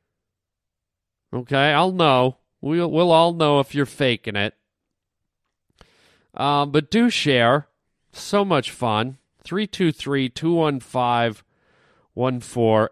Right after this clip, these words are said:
eight six. And, uh,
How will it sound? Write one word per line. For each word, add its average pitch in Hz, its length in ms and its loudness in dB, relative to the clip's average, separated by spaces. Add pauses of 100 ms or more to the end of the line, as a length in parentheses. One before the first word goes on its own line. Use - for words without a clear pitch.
eight 107 280 -6
six. - 760 -12 (1400)
And, 120 380 -2
uh, 113 400 0